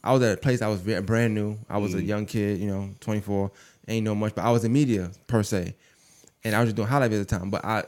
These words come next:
Speaker 1: I, I wanted to get in the podcasting, so when I
Speaker 2: Mm.
Speaker 1: decided to get in the podcast, I had my equipment and everything ready.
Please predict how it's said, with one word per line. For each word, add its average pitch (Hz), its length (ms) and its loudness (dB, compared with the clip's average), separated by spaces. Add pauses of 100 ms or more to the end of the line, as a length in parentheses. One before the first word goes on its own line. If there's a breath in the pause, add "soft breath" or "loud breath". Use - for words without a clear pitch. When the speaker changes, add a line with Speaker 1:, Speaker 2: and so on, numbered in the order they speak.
Speaker 1:
I, 95 160 -8
I 113 40 -4
wanted 120 180 0
to - 60 -
get 113 40 -4
in 113 60 -4
the 147 80 -2
podcasting, 110 400 0
so 101 100 -4
when 101 140 0
I 98 100 2
Speaker 2:
Mm. 85 240 -8
Speaker 1:
decided 135 240 0
to 107 60 -2
get 117 40 -6
in 113 60 -6
the 147 60 -2 (240)
podcast, 143 60 -2
I 131 40 -2
had 143 100 2
my 113 100 -2
equipment 123 260 -6
and 120 80 0
everything 117 240 -2
ready. 110 260 -2